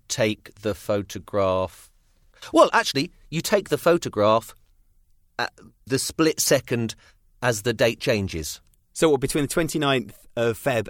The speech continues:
Speaker 2: and the first of March at midnight?
Speaker 1: Midnight. And what you do is you get a load of cameras positioned around everywhere.
Speaker 2: <laughs>
Speaker 1: So you, so you make sure that within a nanosecond you get that moment.
Speaker 2: She would have been asleep.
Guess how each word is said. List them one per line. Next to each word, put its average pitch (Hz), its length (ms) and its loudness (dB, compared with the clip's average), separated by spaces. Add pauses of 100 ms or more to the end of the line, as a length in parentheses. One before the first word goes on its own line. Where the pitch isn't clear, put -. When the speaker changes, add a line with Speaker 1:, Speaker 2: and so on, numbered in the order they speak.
Speaker 2:
and 113 100 -4
the 110 60 -6
first 123 320 -2
of 101 60 -8
March 101 420 -2
at 156 100 -2
midnight? 127 360 0
Speaker 1:
Midnight. 139 440 2
And 135 140 0
what 160 160 4
you 165 100 0
do 135 320 4
is 110 160 -4
you 120 80 -4
get 120 180 -2
a 117 60 2
load 131 300 4
of 127 140 -2
cameras 104 500 -2
positioned 101 680 -6 (300)
around 107 420 0
everywhere. 85 540 -2
Speaker 2:
<laughs> 254 40 4 (380)
Speaker 1:
So 110 160 0
you, 104 320 -2
so - 180 -2
you 123 340 0
make 131 280 0
sure 120 260 0
that 110 240 2
within 113 240 0
a 113 60 4
nanosecond 107 760 -2
you 104 160 -2
get 110 300 -2
that 98 160 -6
moment. 85 560 -6
Speaker 2:
She - 140 0
would 185 60 4
have 175 60 2
been 151 80 -2
asleep. 120 340 -6